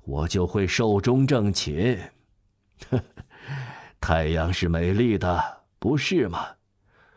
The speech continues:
我让人推到外面来，想对世界最后看一眼。您可以同我说话，这一点不使我疲倦。呃，您来照料一个行将就木的人，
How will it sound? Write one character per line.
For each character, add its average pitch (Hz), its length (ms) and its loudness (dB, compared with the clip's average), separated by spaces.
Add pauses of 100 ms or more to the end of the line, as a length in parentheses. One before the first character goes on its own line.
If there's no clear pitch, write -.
(300)
我 92 160 2
让 110 200 2
人 123 260 4
推 139 220 2
到 143 140 4
外 147 260 2
面 95 200 2
来， 95 380 -2 (540)
想 69 340 -4
对 87 180 2
世 95 300 0
界 101 320 0 (420)
最 - 240 -6
后 104 240 -2
看 104 380 0
一 87 200 0
眼。 - 280 -8 (1300)
您 160 240 4
可 151 240 0
以 135 200 4
同 120 240 -2
我 95 120 2
说 98 240 0
话， - 360 -2 (400)
这 90 120 2
一 87 200 2
点 80 240 -2
不 95 120 0
使 90 200 -2
我 80 220 2
疲 90 300 0
倦。 110 220 0 (920)
呃， 113 320 2
您 135 260 4
来 139 160 4
照 135 220 2
料 120 160 4
一 127 160 4
个 113 320 4
行 127 340 2
将 160 240 2
就 135 260 2
木 147 220 4
的 98 100 2
人， 82 360 -2